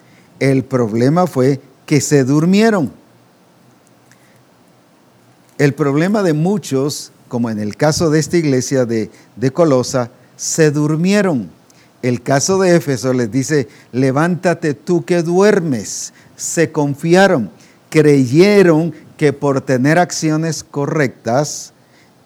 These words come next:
iban a agradar a Dios a pesar de tener actitudes incorrectas. En el caso de Pedro,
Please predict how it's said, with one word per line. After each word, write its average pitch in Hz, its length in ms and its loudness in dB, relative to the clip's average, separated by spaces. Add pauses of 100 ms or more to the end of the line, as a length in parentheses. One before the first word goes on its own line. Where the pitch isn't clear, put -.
(140)
iban 147 460 0 (140)
a 135 120 2
agradar 117 600 0
a 180 120 2
Dios 143 400 -2 (320)
a 131 240 -2
pesar 135 420 -4
de 135 140 -2
tener 123 320 -4
actitudes 127 1040 -4
incorrectas. 139 1000 -4 (920)
En 131 200 0
el 123 180 0
caso 156 360 2
de 196 120 2
Pedro, 135 480 -2